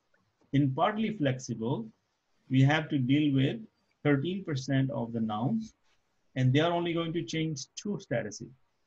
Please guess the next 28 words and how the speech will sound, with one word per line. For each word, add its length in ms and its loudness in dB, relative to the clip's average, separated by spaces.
Rafa 520 2
and 160 2
nasab 300 -2
and 140 2
jar 140 4
will 120 0
be 100 -4
the 120 -12
same. 300 -10
So 80 -12
Ibrahimu, 840 -2
Ibrahima, 720 -4
Ibrahima. 580 -8
Fatimatu, 920 2
Fatimata, 880 0
Fatimata. 640 -4
Um-, 360 0
Umara, 560 4
Umaru, 640 4
Umara, 640 4
Umara. 400 -4
Usmanu, 840 2
Usmana, 760 0
Usmana. 480 -6
There 180 2
is 120 2
a 60 2
categories 960 -2